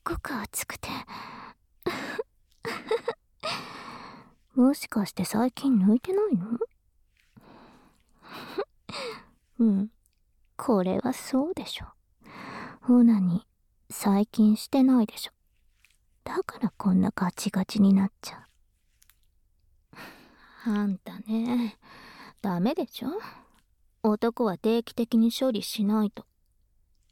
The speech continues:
ムラムラして変な気起こして、誰か襲いでもしたら、取り返しつかないんだから。<laughs> あ、あんたにそんな度胸はないか。<laughs>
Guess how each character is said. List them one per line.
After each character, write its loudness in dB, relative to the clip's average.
ム 0
ラ 0
ム 6
ラ 0
し -12
て 0
変 -2
な 2
気 -4
起 0
こ 0
し -6
て、 -2
誰 0
か -6
襲 -4
い -6
で -2
も 0
し -10
た -8
ら、 -10
取 -2
り -6
返 2
し -8
つ -8
か 0
な 0
い 4
ん -2
だ -18
か -16
ら。 -16
<laughs> -6
あ、 -10
あ -6
ん -2
た 0
に -2
そ 0
ん 4
な -4
度 -6
胸 -8
は -12
な -6
い -14
か。 -14
<laughs> -6